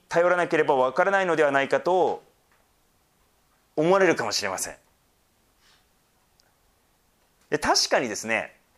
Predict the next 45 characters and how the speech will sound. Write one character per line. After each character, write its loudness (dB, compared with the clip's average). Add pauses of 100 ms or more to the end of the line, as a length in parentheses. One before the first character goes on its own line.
(380)
聖 0
書 2
を -4
学 2
ぶ -4
た 2
め 0
に -2
じ -2
っ -18
く -2
り -2
と -2
腰 -4
を 2
据 0
え 0
て -2
学 2
ん -4
で 0
い -4
く -8
学 0
徒 -8
と -14
言 -10
っ -20
た -4
ら -2
い -4
い -8
で -8
す -12
か、 0
ス -12
チ -4
ュ -2
ー -6
デ -8
ン -16
ト、 -18
え -12
っ -12
と -14